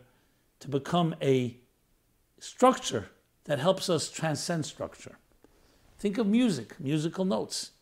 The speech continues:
very structured. And yet when you play it properly, what does it create? It creates magic.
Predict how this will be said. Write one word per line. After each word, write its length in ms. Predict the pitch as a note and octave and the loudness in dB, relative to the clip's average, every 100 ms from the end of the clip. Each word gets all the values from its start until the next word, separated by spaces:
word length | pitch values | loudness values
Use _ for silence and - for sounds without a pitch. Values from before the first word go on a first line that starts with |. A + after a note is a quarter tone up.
| _ | _
very 200 | G#2 E3+ | -2 0
structured. 600 | F3+ A3+ A3 - - - - _ _ _ _ - - - | 0 0 0 -2 -12 -14 -20 _ _ _ _ -20 -20 -2
And 140 | E3 | 4
yet 160 | F#3 G#3+ | 6 6
when 120 | G#3+ | 6
you 120 | G3+ | 4
play 260 | G3 G#3 A3+ | 4 4 4
it 100 | A3 | 4
properly, 600 | G#3 A3+ G#3+ D#3 G#2+ - _ _ _ _ | 4 2 2 -2 -4 -6 _ _ _ _
what 120 | D#3 | 0
does 120 | E3+ | 2
it 80 | E3+ | 0
create? 300 | - G3 A3 | 2 2 2
It 100 | E3 | -4
creates 260 | - F#3+ - | -2 -2 -2
magic. 440 | A#3 F3 A#2+ - | -6 -6 -10 -16